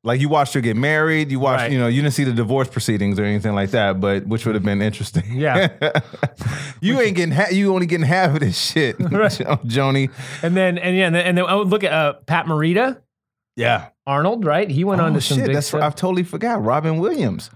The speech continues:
Speaker 2: Robin Williams started. Well,
Speaker 1: Came
Speaker 2: you,
Speaker 1: from
Speaker 2: you know, you know how many? L-, l-, this is something I always talk about. You know how many? Think about how many spinoffs there were of Happy Days. So you had Happy Days. You had Laverne and Shirley.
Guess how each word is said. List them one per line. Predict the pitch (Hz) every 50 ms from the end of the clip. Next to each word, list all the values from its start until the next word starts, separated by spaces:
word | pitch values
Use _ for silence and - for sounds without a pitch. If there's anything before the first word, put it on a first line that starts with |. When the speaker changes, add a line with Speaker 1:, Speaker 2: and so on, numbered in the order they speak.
| - -
Speaker 2:
Robin | 156 160 170 170
Williams | 196 247 294 285 294
started. | - 196 180 190
Well, | 190 196
Speaker 1:
Came | 165 - -
Speaker 2:
you, | -
Speaker 1:
from | -
Speaker 2:
you | 214 240
know, | - - - -
you | - 202
know | 220 247
how | 226 247
many? | 240 220 -
L-, | 202 208 226 220 - 214 208
l-, | 226
this | 208 208 226 226 226
is | 214 190 160
something | - 202 196 196
I | 185
always | 185 180 165
talk | 208
about. | 214 180 156
You | 160
know | 175 196
how | 202
many? | 190 - 104
Think | 214 233
about | 262 220 202 185 160
how | 156 196
many | 196 196 185
spinoffs | 165 - - - 220 220 208 180 160 - -
there | 170 143
were | 135 139 131 131 135 123 - _ _ _ _ _ _ _ -
of | 151 123
Happy | 165 202 208 170 131
Days. | 98 - 76 - - - _ _ _ _ _ _ _ _
So | - 160
you | 165
had | 160 120
Happy | 143 147 139 147
Days. | 175 190 220 254 269 - - - _ _ _ _ _ -
You | 151 156
had | 175 165
Laverne | 139 131 127 156 180
and | 208 220 -
Shirley. | - 175 151 139 139 165 175 -